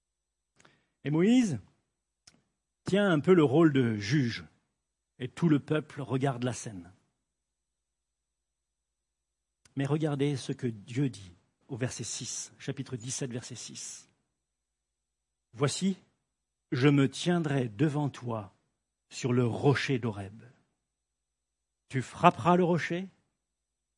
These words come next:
et il en sortira de l'eau, et le peuple boira. » Et ça, c'est le moment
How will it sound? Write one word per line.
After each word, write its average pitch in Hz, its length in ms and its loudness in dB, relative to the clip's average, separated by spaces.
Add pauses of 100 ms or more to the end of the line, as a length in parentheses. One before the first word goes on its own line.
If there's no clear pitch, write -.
(160)
et 139 80 0
il 131 100 0
en 123 80 -4
sortira 143 580 -6
de 123 80 0
l'eau, 107 240 -2 (720)
et 123 100 -4
le 117 120 0
peuple - 580 -8 (500)
boira. » 98 720 -12 (2250)
Et 123 60 -14
ça, 143 180 -8
c'est 131 200 -10
le 113 100 -6
moment 113 420 -6